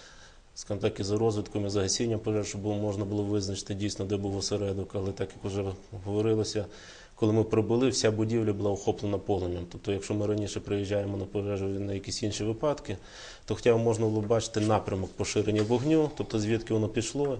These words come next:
і куди поширилось, тобто можна було встановити вже осередок. В даному випадку ми приїхали, побачили, що повністю полум'ям охоплена вся будівля, зі всіх вікон виривається вогонь, криша вся горить,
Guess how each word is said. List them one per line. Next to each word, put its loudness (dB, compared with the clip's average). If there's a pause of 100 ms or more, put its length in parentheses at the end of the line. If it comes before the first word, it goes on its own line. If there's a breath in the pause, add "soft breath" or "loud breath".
і -12
куди -6
поширилось, 2
тобто -4
можна 2
було 0
встановити 0
вже 0
осередок. 0 (500 loud breath)
В -2
даному 8
випадку 2
ми 6
приїхали, 4
побачили, 2
що -6
повністю -2 (220)
полум'ям 4
охоплена -2
вся 2
будівля, 2
зі 2
всіх 0
вікон 2
виривається 2
вогонь, 2 (480 loud breath)
криша 4
вся 2
горить, 2